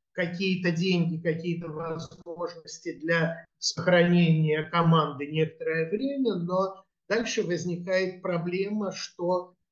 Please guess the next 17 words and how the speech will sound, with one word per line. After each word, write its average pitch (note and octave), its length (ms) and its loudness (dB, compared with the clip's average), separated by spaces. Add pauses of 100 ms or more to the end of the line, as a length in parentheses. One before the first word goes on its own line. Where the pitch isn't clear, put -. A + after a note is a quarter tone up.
(120)
а, D#3 200 -2
что F3 200 -2
делать G3+ 680 0
и E3+ 360 -2
как, E3+ 420 -6 (380)
а, D3+ 360 -4
встраиваться. E3+ 1000 -2 (380)
Есть F#3 420 0
некий F3 420 0
костяк E3+ 560 -4
коллектива, D#3+ 680 -6
некая D#3 440 0
институциональная D3+ 1120 -2
рамка — C#3+ 360 -2
это D3 220 -2
в - 140 -16
плюс, B3+ 420 2